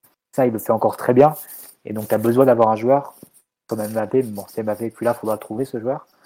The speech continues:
mais qui est capable de, de répondre à cette, à cette capacité de passe. Parce que si tu coupes cette possibilité-là à Neymar, tu coupes, euh,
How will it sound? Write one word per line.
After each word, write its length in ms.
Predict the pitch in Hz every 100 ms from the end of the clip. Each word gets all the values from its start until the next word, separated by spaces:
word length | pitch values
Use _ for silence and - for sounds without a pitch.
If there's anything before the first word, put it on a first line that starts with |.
| - - - -
mais 80 | -
qui 100 | -
est 40 | 107
capable 280 | 110 131
de, 140 | 120 113
de 100 | 110
répondre 400 | 110 113 139 120
à 60 |
cette, 300 | - 113 -
à 200 | 104 104 107
cette 160 | 107
capacité 400 | - 104 101 -
de 40 | 107
passe. 200 | 117 -
Parce 120 | -
que 140 | 107
si 160 | - 117
tu 400 | - 117 113 113 _ _ _ _ -
coupes 200 | 151 -
cette 160 | -
possibilité-là 680 | - 120 120 117 117 120 117
à 60 | 113
Neymar, 340 | 120 147 143
tu 140 | - -
coupes, 320 | - 135 -
euh, 160 | 110